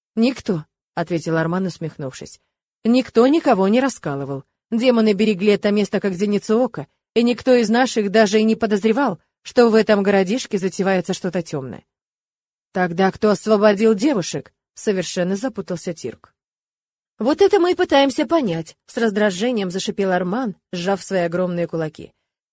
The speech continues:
«Девушки все наперебой говорят о какой-то девчонке, которая выпустила их из подвала, в котором держали пленниц.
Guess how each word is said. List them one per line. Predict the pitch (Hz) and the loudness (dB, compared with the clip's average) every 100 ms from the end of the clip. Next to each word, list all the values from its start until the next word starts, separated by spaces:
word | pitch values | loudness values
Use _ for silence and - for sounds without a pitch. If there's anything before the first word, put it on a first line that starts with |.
| - | -8
«Девушки | 185 311 302 - 240 | -2 0 0 -2 -4
все | 269 | 0
наперебой | 262 240 240 220 311 | -2 0 -2 0 -2
говорят | 220 214 226 269 | 0 0 0 -2
о | 220 | -2
какой-то | 220 254 247 226 | -4 -2 -2 -2
девчонке, | 220 - 302 294 - 135 - _ _ - | -4 -4 -4 -4 -4 -8 -10 _ _ -6
которая | 208 269 254 220 | -2 2 2 2
выпустила | 277 247 - 226 214 | 0 -6 -4 0 2
их | 247 220 | 0 -4
из | - | -4
подвала, | 220 175 196 285 196 | -4 -2 -2 -2 -2
в | - | -4
котором | - 170 226 254 226 190 | -6 -4 -2 0 0 -2
держали | 202 190 208 220 | -4 -2 -2 0
пленниц. | 220 214 202 117 85 - | -2 -2 -6 -6 -14 -18